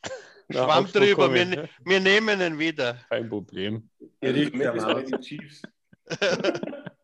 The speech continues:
Speaker 4: Ja, Conny, vielen Dank, dass du dir Zeit genommen hast. War eine coole Sache. Ähm, hat uns gefreut. Und Nichtsdestotrotz wünschen wir sportlich alles Gute weiterhin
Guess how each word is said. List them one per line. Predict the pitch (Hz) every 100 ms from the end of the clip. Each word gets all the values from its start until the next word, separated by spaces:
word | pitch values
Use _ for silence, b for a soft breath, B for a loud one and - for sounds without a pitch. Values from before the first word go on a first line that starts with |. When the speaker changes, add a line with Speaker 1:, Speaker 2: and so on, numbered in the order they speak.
| - _ - _ B B B B B B B B B B -
Speaker 4:
Ja, | 160
Conny, | 185 202 202 127 - -
vielen | 180 196 185
Dank, | 165 202 185
dass | 156
du | 180
dir | 170 170
Zeit | 156 185 185
genommen | 185 180 165
hast. | 175 180 - - -
War | 131 143
eine | 143
coole | 185 185 170
Sache. | 160 160 175 180 180 _ _ _ _ _ -
Ähm, | 123 135 135 135 131 -
hat | 135 - 135
uns | 143 139 -
gefreut. | 123 127 147 170 - _ _ _ _ _ _ -
Und | 131 139 139 139 139 - _ _ _ _ _ _ -
Nichtsdestotrotz | 170 180 - 180 165 - 143 139 170 - 156
wünschen | 156 156 151
wir | 139
sportlich | - 147 151 165 151 127
alles | 135 139 -
Gute | 165 175 165
weiterhin | 156 165 160 180 190